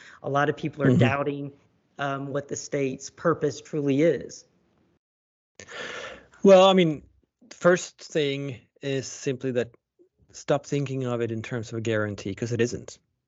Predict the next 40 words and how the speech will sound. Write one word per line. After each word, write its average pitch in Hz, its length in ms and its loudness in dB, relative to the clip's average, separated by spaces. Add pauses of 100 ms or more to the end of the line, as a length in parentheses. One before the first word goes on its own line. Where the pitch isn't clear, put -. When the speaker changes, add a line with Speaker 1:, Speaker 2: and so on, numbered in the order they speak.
(140)
Speaker 1:
Right. 131 260 -10
Speaker 2:
And 127 100 4
I - 20 0
think 127 220 2
it's 120 100 -4
getting, 123 400 0 (400)
getting 143 220 0
clearer 147 320 4
and 135 100 -2
clearer 147 300 2
that 123 120 -2
the 113 80 -10
state 156 300 -2
has 139 200 -2
its 110 120 -12
own 143 180 2
interest. - 520 -12
It 127 100 -10
doesn't 120 220 -6
have 113 300 -6
Speaker 1:
Mm. 101 120 -6
Speaker 2:
your 139 240 0
interests - 480 -10
at - 80 -6
heart, - 380 -12 (280)
right? 101 120 -2
Speaker 1:
That - 80 -6
Speaker 2:
So, 117 100 2
Speaker 1:
is 117 80 -2 (480)
Speaker 2:
so - 140 2
it's, 139 160 2
it's, - 300 -8 (640)
it's - 260 2
really 175 240 8
problematic 135 800 0
to, 127 280 -6 (120)
to 151 100 -4
believe 135 480 0
that 123 240 -2
lie, 113 520 -4